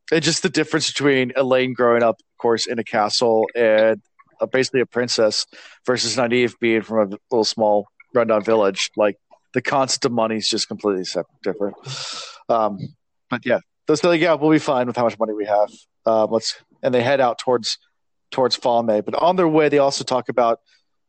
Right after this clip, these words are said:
they start wondering about Leandrin. And, you know, I said, "I cannot lie," but they said Rand was in trouble. But, you know, is Rand really in trouble? Or,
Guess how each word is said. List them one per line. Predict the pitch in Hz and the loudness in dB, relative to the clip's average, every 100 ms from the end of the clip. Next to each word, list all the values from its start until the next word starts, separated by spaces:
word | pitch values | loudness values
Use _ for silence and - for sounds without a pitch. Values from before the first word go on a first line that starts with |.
| - | -4
they | 131 | 0
start | 160 139 | 0 0
wondering | 139 143 139 | 0 0 0
about | 127 123 | 0 0
Leandrin. | 127 120 117 110 98 - - | 0 0 0 -4 -6 -8 -4
And, | 123 113 113 107 - - _ - | 2 4 4 0 -8 -12 _ -8
you | 120 | 0
know, | 98 | 2
I | 127 | 0
said, | - | 0
"I | 131 127 | -2 -2
cannot | 143 127 117 | -2 0 0
lie," | 123 139 113 110 113 _ _ _ _ _ - | 0 2 2 0 -2 _ _ _ _ _ -4
but | 123 | -2
they | |
said | 156 127 120 | 0 -2 0
Rand | 143 151 | 2 0
was | 135 | -2
in | 120 | -4
trouble. | - 147 123 104 104 _ _ _ _ _ _ _ _ _ - | 0 0 2 0 0 _ _ _ _ _ _ _ _ _ -14
But, | 120 123 113 104 _ _ _ _ _ _ _ - | -2 2 2 0 _ _ _ _ _ _ _ -6
you | 131 | 0
know, | 120 117 | 2 4
is | 139 127 | 2 0
Rand | 131 131 135 | 2 2 4
really | 135 135 | 4 4
in | |
trouble? | - 139 156 208 214 - | 2 0 2 2 2 0
Or, | 120 117 | 2 2